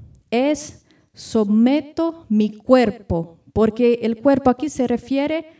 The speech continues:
a, a los miembros, a la vieja naturaleza, en donde habita la vieja naturaleza.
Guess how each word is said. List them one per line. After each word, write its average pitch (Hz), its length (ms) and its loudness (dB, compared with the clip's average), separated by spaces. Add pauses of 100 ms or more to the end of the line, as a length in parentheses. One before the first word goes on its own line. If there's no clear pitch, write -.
(300)
a, 208 300 -4
a 196 100 -6
los 196 220 -2
miembros, 185 600 2
a 190 80 -4
la 190 120 -2
vieja 233 260 -4
naturaleza, 208 640 -4
en 185 120 -4
donde 202 460 -6 (120)
habita 220 560 -2
la 196 160 -2
vieja 202 580 -6
naturaleza. 190 840 -6